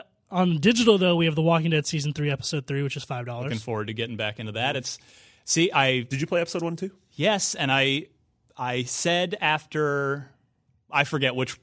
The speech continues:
Speaker 2: after one of the games, one of the Telltale games, I swore off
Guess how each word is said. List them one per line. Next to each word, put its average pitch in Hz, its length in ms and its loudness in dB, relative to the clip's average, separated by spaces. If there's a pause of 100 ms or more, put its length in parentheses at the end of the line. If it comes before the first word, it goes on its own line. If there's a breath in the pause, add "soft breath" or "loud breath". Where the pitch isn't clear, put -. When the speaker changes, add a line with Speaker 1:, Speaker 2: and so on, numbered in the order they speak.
(140)
Speaker 2:
after 139 280 0
one 151 380 -2
of 190 60 0
the 170 60 0
games, 135 520 -2
one 165 140 -2
of 160 60 0
the 143 100 -2
Telltale 131 300 0
games, 117 260 -2
I 117 80 0
swore 135 480 2
off 123 260 4